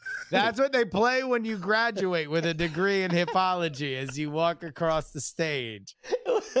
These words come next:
Speaker 2: It was originally an Animaniacs bit, but it was so useful at remembering what hippology is that kids everywhere memorized it.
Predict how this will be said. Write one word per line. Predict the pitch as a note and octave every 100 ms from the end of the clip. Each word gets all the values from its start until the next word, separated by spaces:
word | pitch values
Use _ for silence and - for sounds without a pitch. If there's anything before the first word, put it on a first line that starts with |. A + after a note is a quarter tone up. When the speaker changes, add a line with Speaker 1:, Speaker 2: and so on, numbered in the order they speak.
| B3+ - F3 F3 E3
Speaker 2:
It | G#3
was | A#3+ G#3
originally | G#3+ B3 - A#3 A3 G3+
an | F#3
Animaniacs | F#3+ F#3+ F#3 F#3+ F#3 D3+ C3+ - B2
bit, | C#3 B2 C3
but | D3+
it | D3
was | D3+ C#3
so | - G#3 A3
useful | F3+ G3 G3+ - E3 D3+
at | E3 -
remembering | E3 D3+ F3 F#3 D#3+ C#3 C#3
what | C#3+ A3+ G#3
hippology | F#3 - F3 D#3+ D#3+ C#3+ C#3+
is | A#2+ A#2 A2+ - - - -
that | D3+ D3+
kids | F#3+ F3+ D3+ C#3 -
everywhere | E3+ E3 C#3 C3 B2
memorized | C#3+ D3 B2 A2 G#2+ F#2+
it. | F#2+